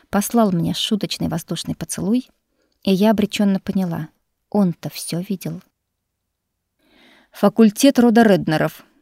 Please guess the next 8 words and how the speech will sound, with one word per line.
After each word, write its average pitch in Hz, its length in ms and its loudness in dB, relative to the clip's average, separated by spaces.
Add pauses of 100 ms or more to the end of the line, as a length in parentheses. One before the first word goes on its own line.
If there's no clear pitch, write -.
(300)
выдал 180 300 0
вердикт 175 460 -6
Филипп 190 420 -4 (340)
и 233 100 -2
подтолкнул 240 640 0
меня 220 240 4
к - 100 -8
толпе 233 520 -2